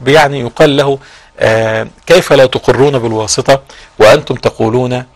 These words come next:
آه، إن جبريل هو الواسطة بين محمد وبين الله تبارك وتعالى، ومحمد هو الواسطة بين العباد وبين جبريل، أو بين العباد وبين الله تبارك وتعالى،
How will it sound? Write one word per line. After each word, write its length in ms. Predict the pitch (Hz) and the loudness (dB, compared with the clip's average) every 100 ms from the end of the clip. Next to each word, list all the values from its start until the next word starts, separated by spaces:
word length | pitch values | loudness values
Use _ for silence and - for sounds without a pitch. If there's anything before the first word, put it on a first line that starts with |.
| _ _ - | _ _ -4
آه، 360 | 104 107 107 | 0 0 0
إن 180 | 117 117 | -2 -2
جبريل 540 | 107 107 107 127 147 107 | -2 -2 0 0 0 0
هو 120 | 117 | 2
الواسطة 580 | 113 110 110 151 143 123 | 4 2 0 -2 0 0
بين 420 | 117 120 127 113 | 2 2 2 -2
محمد 600 | 107 101 - 120 107 135 - _ _ - | -6 -8 -8 -6 -4 -4 -6 _ _ -6
وبين 260 | 110 127 117 | 0 0 0
الله 240 | 113 127 | -2 -2
تبارك 400 | 123 120 143 139 | 0 2 2 0
وتعالى، 460 | 143 139 160 139 - _ _ - | -2 0 0 0 -4 _ _ -2
ومحمد 680 | 110 113 - 147 139 113 | 0 0 -2 -4 -2 -6
هو 180 | 107 135 | 0 0
الواسطة 520 | 120 113 107 139 - | 2 -2 -2 -4 -2
بين 320 | 113 123 151 135 | 0 2 2 0
العباد 560 | 117 110 120 139 139 - _ - | -2 0 2 2 0 -12 _ -12
وبين 280 | 107 113 135 | -4 -2 -2
جبريل، 440 | 131 139 190 165 - | -4 -2 -2 -2 -2
أو 100 | 113 | 0
بين 240 | 113 113 | 2 0
العباد 440 | 107 104 104 123 135 | -2 -4 0 0 0
وبين 260 | 117 131 | -2 -4
الله 240 | 117 131 147 | -2 -2 -2
تبارك 400 | 135 147 - - | 0 0 0 2
وتعالى، 420 | 165 165 196 | 2 2 2